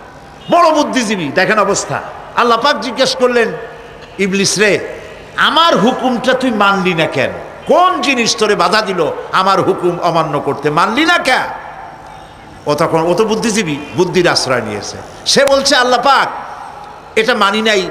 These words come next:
একটা বৈজ্ঞানিক কারণেই, একটি দার্শনিক কারণেই মানতে পারি নাই। কারণ হচ্ছে, খালাক্তানি মিন নার ওয়া খালাক্তাহু মিন তিন।"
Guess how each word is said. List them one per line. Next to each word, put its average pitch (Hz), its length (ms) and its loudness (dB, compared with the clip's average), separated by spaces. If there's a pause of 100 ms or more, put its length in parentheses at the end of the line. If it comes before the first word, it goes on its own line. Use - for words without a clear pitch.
(720)
একটা 165 180 -2
বৈজ্ঞানিক 170 540 0
কারণেই, 139 460 2 (760)
একটি 160 220 -2
দার্শনিক 311 600 2
কারণেই 220 400 2 (300)
মানতে 180 280 0
পারি 151 200 0
নাই। 113 200 -6 (500)
কারণ 311 280 2
হচ্ছে, 220 560 0 (1400)
খালাক্তানি 226 1000 0 (680)
মিন 165 280 0
নার 147 640 0
ওয়া 170 100 2
খালাক্তাহু 214 880 2 (360)
মিন 170 280 0 (100)
তিন।" 170 500 2